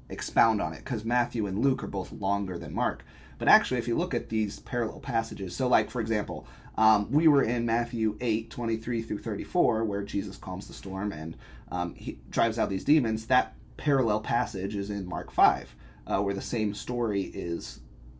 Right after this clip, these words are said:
told, but from a different perspective. M-, Matthew and Luke often will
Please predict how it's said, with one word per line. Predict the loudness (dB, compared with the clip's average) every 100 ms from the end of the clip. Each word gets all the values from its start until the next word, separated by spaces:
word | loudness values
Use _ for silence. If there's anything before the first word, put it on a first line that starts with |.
| -20 -18
told, | 0 6 6 4
but | 0 -2
from | -2
a | -2
different | -4 -6 -8
perspective. | -10 -6 -4 -4 -4 -6 -8 -20 -20 -20 -20 -10
M-, | -4 -2 -4 -4
Matthew | 0 2 0 2 2
and | 2 2 6
Luke | 6 6 2 -8 6
often | 6 6 2 -2 0
will | 0 2 2 -2